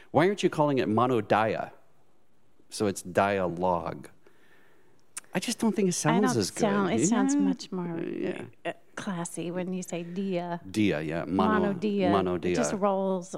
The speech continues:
Speaker 2: off the tongue.
Speaker 1: There you go. And that's what's important, right?
Speaker 2: Yes, of
Speaker 1: Yeah.
Speaker 2: course.
Speaker 1: So
Speaker 2: Happy Croissant Day,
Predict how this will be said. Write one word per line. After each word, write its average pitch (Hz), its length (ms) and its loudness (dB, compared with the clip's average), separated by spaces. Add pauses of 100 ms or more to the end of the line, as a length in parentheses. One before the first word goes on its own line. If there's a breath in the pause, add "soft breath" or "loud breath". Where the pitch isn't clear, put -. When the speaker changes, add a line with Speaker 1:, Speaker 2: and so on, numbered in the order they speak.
Speaker 2:
off 165 200 -4
the 190 80 -2
tongue. 165 420 -6
Speaker 1:
There 175 160 -2
you 160 160 -2
go. 127 240 -10
And 87 140 -2
that's - 180 2
what's 196 160 2
important, 113 640 -2
right? 123 240 -4 (100)
Speaker 2:
Yes, 277 560 0
of 208 140 -2
Speaker 1:
Yeah. 185 60 -2
Speaker 2:
course. 302 460 -2 (500 loud breath)
Speaker 1:
So 208 120 6
Speaker 2:
Happy 247 200 2
Croissant 247 520 0
Day, 180 280 0